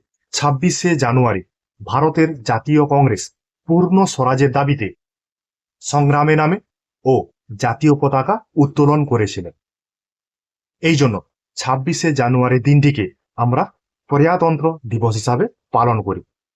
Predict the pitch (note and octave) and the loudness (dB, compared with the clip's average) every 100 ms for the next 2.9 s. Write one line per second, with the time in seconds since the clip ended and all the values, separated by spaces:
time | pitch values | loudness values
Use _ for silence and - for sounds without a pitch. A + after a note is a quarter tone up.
0 | _ _ - G#2+ A#2+ B2 C3 C3 C3 G#3 | _ _ -6 -2 -2 0 0 0 0 -4
1 | - _ - B2+ A#2 G#2 C3+ B2 A#2+ A#3 | -6 _ -6 -2 -2 0 0 0 -2 -4
2 | B3 - A2+ G#2 G#2+ G2 F2 E2+ | -6 -8 -8 -4 -4 -4 -8 -10